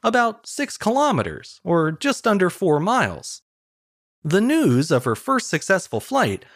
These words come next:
was reported a week later in the Royal Aero Club newsletter. The October thirtieth write-up said, quote, "Yet another sphere which some had thought man would retain for his own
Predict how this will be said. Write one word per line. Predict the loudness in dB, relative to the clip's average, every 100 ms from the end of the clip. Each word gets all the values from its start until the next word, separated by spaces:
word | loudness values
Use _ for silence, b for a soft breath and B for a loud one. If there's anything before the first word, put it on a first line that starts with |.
| B
was | 0 0
reported | -2 0 0 2 2
a |
week | 2 0 -2 0
later | 0 0 -4 -12 _ -2
in | 2
the | 2
Royal | 4 2 4 2 0
Aero | 0 2 2
Club | 2 2 2 2
newsletter. | 2 2 2 0 -2 -10 -20 _ _ _ _ _ 0
The | 2
October | 2 0 -2 2 0
thirtieth | 2 0 2 0 0
write-up | 2 2 2 -2 -6
said, | 0 0 0 -4 _
quote, | 0 2 2 -2 _ _ _ _
"Yet | 0 2 4
another | 2 2 2 -2
sphere | -4 -6 0 0 0 -4 -2
which | -2 -2
some | -2 0 2 2
had | 0
thought | 2 2 2
man | 0 0 0 0
would | 0 0
retain | -2 0 2 2 2
for | 0
his | 0 2
own | 2 2 0 -6